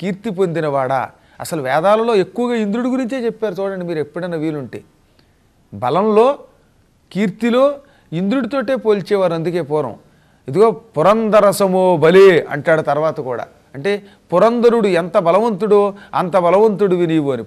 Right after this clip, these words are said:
పురంధరుడు అంటే ఇంద్రుడు అనమాట. ఇంద్రుడు ఒక్క ఇంద్రుడు కాదు, చాలామంది ఉన్నారు. ఒక్కొక్క కల్పములో ఒక్కొక్క ఇంద్రుడు ఉంటాడు.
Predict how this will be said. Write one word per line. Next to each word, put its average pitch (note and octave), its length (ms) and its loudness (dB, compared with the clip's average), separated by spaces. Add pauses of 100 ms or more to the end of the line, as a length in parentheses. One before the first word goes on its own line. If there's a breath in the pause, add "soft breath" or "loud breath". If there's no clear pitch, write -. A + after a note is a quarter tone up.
పురంధరుడు F#3+ 480 -2
అంటే F#3 220 -8
ఇంద్రుడు D#3+ 240 -6
అనమాట. B2+ 260 -8 (680 soft breath)
ఇంద్రుడు F#3+ 400 -2 (680 soft breath)
ఒక్క - 140 -12 (100)
ఇంద్రుడు A3 400 -2
కాదు, C#3+ 220 -4
చాలామంది E3+ 540 -2
ఉన్నారు. A#2+ 280 -8 (340 soft breath)
ఒక్కొక్క D3+ 640 -6 (720 loud breath)
కల్పములో G3+ 600 0 (140)
ఒక్కొక్క - 280 -8 (100)
ఇంద్రుడు G3 320 -6
ఉంటాడు. A#2 320 -8